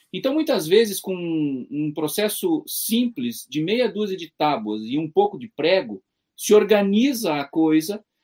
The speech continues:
né? E, e isso tem um reflexo direto, porque reduz drasticamente as consultas por conta das doenças que são geradas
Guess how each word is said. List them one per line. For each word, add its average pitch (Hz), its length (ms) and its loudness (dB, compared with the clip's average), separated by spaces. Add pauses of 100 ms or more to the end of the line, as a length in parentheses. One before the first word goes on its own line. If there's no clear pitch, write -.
(160)
né? 143 320 0
E, 208 460 -2
e - 20 2
isso 262 220 -2
tem 247 240 0
um 247 140 0
reflexo 202 580 -2
direto, 196 500 -2
porque 160 520 -4
reduz 170 540 -2
drasticamente 190 1000 -6
as 139 180 -6
consultas 170 680 -4
por - 160 -12
conta 147 320 -4
das 127 220 -6
doenças 135 500 -6
que - 120 -16
são 147 220 -2
geradas 131 600 -6